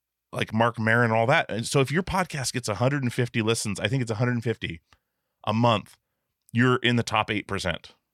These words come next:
There's that many podcasts that no one listens to that, that skew those numbers so hard.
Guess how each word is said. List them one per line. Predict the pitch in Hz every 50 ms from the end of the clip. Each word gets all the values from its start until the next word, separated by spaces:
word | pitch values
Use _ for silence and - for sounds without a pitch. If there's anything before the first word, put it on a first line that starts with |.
| _ _ _ _ _ _ _ _ _ _ _ _ _ _ _ _ _ _ _ _ _
There's | - 117 120 107 95
that | 92 120 113 -
many | 123 123 120 104
podcasts | - 110 113 107 98 - 98 85 - - - - - _ _
that | 92 98 104 - - -
no | 113 104 101 110 110
one | 107 104 101 104
listens | 104 98 - 95 87 - -
to | - 90 90 87 - - -
that, | 110 110 104 98 - -
that | 110 101 92 92 92 - 95 -
skew | - - - - - 117 113
those | 104 104 98 87 95
numbers | 101 95 87 87 85 -
so | - -
hard. | 78 - - - - -